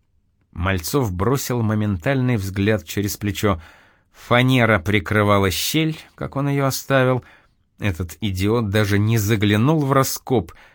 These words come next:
не поинтересовался. Он преследовал одну цель — унизить врага,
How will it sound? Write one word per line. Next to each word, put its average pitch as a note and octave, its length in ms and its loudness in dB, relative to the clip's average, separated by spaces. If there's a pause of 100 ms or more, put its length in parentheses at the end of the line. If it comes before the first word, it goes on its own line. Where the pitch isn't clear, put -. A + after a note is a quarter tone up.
(160)
не B2 320 2
поинтересовался. G#2 1200 0 (300)
Он F#2 160 -2
преследовал D3+ 540 -2
одну C3 240 0
цель — A2 420 0 (140)
унизить B2+ 640 2
врага, F#2 500 -2